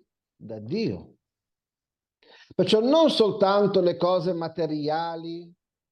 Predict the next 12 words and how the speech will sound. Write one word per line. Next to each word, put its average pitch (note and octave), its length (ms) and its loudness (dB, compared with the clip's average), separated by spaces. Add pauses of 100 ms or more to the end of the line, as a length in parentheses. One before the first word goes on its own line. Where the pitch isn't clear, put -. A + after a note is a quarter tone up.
(920)
Dio F3 280 -2
le E3 100 0
ha D3 60 -2
create, C3 520 -6
gli A#2 40 -6
animali, C#3+ 420 -4
i - 20 -2
minerali, D3+ 680 -4
eccetera, G#2+ 500 -12
non E4+ 200 -4
soltanto A2 460 -10
quelli, E2+ 420 -14